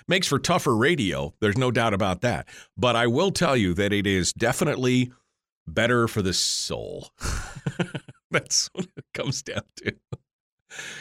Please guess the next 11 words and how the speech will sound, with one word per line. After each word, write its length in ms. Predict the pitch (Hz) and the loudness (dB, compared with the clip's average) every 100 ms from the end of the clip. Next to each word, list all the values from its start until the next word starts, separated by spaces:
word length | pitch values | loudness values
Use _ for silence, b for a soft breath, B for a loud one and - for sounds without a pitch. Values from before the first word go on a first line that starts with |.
| B | B
So 200 | - 147 | 0 2
Sean 300 | 131 202 190 | 4 4 4
Thorne 300 | - 160 135 | 4 2 4
is 100 | 117 | 2
gonna 180 | - 120 | 2 2
be 120 | 110 | 2
joining 340 | 98 110 107 98 | 2 2 2 0
us 140 | 90 | 0
here 320 | 113 95 87 - _ _ _ _ - | 2 2 0 -6 _ _ _ _ -2
in, 520 | 113 110 104 98 95 | 2 4 4 2 2
uh, 540 | 95 90 87 85 85 | 2 2 2 0 0